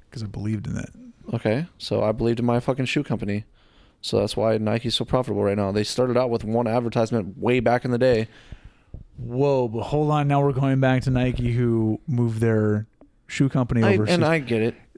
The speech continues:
Speaker 1: So, but
Speaker 2: Executive
Speaker 1: you can't,
Speaker 2: decisions that were made.
Speaker 1: yeah, but you can't, and you can, but it just doesn't.
Speaker 2: But they started off as a baby business too, is what I'm saying.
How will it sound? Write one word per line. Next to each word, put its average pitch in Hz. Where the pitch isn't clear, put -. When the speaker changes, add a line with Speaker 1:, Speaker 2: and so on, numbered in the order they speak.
Speaker 1:
So, 147
but 135
Speaker 2:
Executive 139
Speaker 1:
you 110
can't, 170
Speaker 2:
decisions 120
that -
were 110
made. 185
Speaker 1:
yeah, 110
but 151
you 123
can't, 135
and 120
you 113
can, 113
but 104
it 104
just 107
doesn't. 101
Speaker 2:
But 110
they 127
started 131
off 123
as 113
a 113
baby 110
business 104
too, 101
is 98
what 98
I'm 101
saying. -